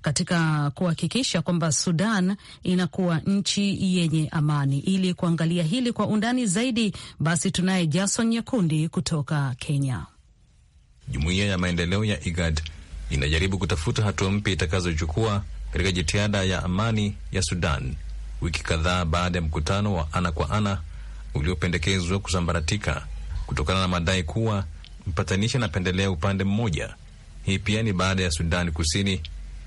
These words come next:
Speaker 2: kujaribu kushawishi wahusika wakuu huko Khartoum, Abdel Fattah al-Burhan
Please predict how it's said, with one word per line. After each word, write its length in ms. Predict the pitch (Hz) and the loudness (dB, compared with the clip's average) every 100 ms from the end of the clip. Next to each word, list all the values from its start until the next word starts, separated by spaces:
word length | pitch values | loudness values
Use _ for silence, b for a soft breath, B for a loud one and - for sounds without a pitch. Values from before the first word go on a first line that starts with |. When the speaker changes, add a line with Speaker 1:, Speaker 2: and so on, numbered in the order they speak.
| - | -8
Speaker 2:
kujaribu 360 | - 67 85 87 | -4 -2 0 0
kushawishi 680 | 85 80 78 98 98 - 101 | 0 0 2 2 0 0 0
wahusika 600 | 95 85 - 95 76 98 | 0 0 0 -2 0 0
wakuu 560 | 98 82 - 98 104 98 | 0 -2 -2 0 0 0
huko 240 | 87 87 | -2 -2
Khartoum, 520 | 76 80 - 120 110 110 - B B B B 98 | -2 0 0 0 0 -2 -8 B B B B -2
Abdel 320 | 82 78 76 | 2 2 0
Fattah 440 | 82 87 78 78 | 0 0 0 0
al-Burhan 720 | 82 76 67 76 92 98 92 | 2 0 0 0 0 0 -2